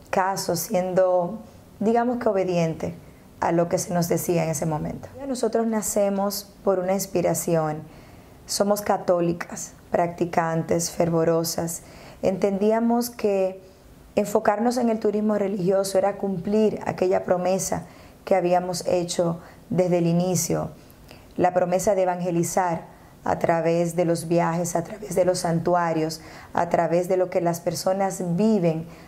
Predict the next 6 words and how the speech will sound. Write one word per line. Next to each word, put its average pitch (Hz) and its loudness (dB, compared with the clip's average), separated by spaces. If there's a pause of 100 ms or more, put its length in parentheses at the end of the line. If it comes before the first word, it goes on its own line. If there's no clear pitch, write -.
(120)
al 170 2
llegar 170 2
al 160 0 (460)
Mar 185 0
de 180 2
Galilea, 170 2